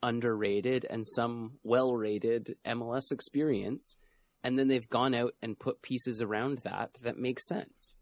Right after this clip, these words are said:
It's remarkably <laughs> simple in its approach, but it's devastatingly effective. Um, and it means that their depth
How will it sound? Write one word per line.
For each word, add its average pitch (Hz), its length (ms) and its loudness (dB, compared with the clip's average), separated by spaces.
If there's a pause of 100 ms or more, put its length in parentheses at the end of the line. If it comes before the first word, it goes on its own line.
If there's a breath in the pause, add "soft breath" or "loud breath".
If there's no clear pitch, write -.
(380)
It's - 320 -2 (760)
remarkably 139 760 8
<laughs> - 120 6
simple 143 340 8
in 123 180 4
its 123 180 0
approach, - 600 0
but 113 140 2 (200)
it's - 220 -4
devastatingly 120 920 0
effective. 117 680 -6 (880 soft breath)
Um, 110 480 2
and 123 120 2
it 117 100 0
means 135 380 4
that 120 200 2 (520)
their 120 180 2
depth - 460 -2